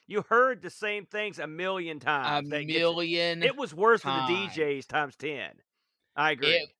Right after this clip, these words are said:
Speaker 1: Yeah.
Speaker 2: it wa-, it was off-putting.
Speaker 1: Yeah.
Speaker 2: It was off-putting. Um, and I can't imagine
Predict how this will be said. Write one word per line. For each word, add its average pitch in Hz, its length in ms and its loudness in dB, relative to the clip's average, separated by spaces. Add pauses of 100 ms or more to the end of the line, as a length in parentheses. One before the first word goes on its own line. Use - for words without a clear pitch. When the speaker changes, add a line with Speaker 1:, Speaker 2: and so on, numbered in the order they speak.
(140)
Speaker 1:
Yeah. 113 180 -10
Speaker 2:
it 185 240 -4
wa-, 185 240 2
it 196 140 0
was 180 160 0
off-putting. 120 760 2
Speaker 1:
Yeah. 131 160 -4
Speaker 2:
It 147 120 -6
was 147 120 -10
off-putting. 92 600 -2 (360)
Um, 123 460 0 (100)
and 156 140 4
I 170 60 6
can't 180 280 -2
imagine 151 720 -2